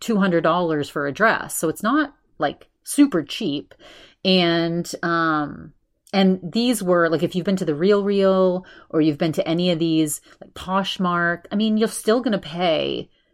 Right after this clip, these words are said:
a lot of money for these brands. And so, so, you know, so Romy is kinda just noticing, like,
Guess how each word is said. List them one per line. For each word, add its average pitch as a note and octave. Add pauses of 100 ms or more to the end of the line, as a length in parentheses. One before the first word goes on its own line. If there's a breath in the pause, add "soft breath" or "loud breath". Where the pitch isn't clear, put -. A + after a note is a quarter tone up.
(160)
a F3
lot D#3+
of D#3
money D#3
for -
these C#3
brands. - (960)
And F#3+
so, E3 (840 soft breath)
so, A#3+ (840)
you B3+
know, B3+
so C4
Romy E4
is -
kinda A3
just G#3+
noticing, G3+
like, D3+